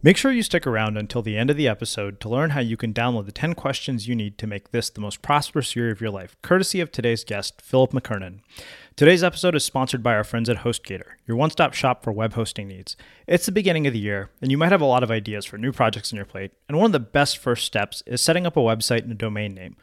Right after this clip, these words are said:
HostGator gives you twenty-four seven live support via chat, phone, and email, and they even have an easy-to-use website builder. But let's say you want to build your own website.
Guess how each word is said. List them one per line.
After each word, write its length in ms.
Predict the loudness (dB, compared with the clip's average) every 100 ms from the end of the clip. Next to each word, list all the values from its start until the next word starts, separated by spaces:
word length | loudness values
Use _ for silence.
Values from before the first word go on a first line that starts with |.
| _ -20 -8 4
HostGator 460 | 6 6 0 0
gives 200 | 0 0
you 60 | -2
twenty-four 520 | -4 -2 -2 0 0
seven 340 | 2 -2 -2 -2
live 260 | 0 0
support 400 | -2 -4 -4 -4
via 160 | -10 -10
chat, 420 | 0 4 4 0 _
phone, 320 | -6 -2 -2
and 120 | -2
email, 400 | -4 -6 -6 -8 _ 0
and 260 | 2 2 -2
they 100 | 0
even 160 | 2 2
have 160 | 0
an 80 | -2
easy-to-use 480 | -4 -8 -10 -10 -10
website 420 | -10 -10 -8 -10
builder. 300 | -10 -14 -16 _
But 80 | 2
let's 180 | 2 4
say 80 | 4
you 100 | 4
want 140 | 0
to 40 | 2
build 220 | 2 4
your 100 | 0
own 140 | -2
website. 400 | -8 -8 -6 -6